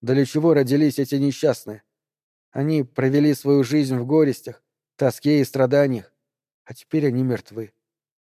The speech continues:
Прошу тебя, Господи, не оставь их своими попечениями.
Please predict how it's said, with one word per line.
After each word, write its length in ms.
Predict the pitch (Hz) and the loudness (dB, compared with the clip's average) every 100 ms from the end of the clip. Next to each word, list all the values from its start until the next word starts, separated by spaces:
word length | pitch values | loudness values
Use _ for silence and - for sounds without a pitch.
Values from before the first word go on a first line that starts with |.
| _ _ | _ _
Прошу 460 | - 156 143 - 185 | -2 -2 -2 -2 -2
тебя, 300 | 151 139 135 | 0 0 2
Господи, 560 | 143 156 - 113 110 - _ _ _ | 2 0 -2 -10 -12 -20 _ _ _
не 180 | 135 156 | -2 0
оставь 400 | 156 - 175 143 | 0 0 -2 0
их 120 | 139 | -2
своими 340 | - 151 151 156 | -2 0 2 2
попечениями. 880 | 151 147 156 - 160 123 110 104 | 0 -2 -6 -2 0 0 -4 -8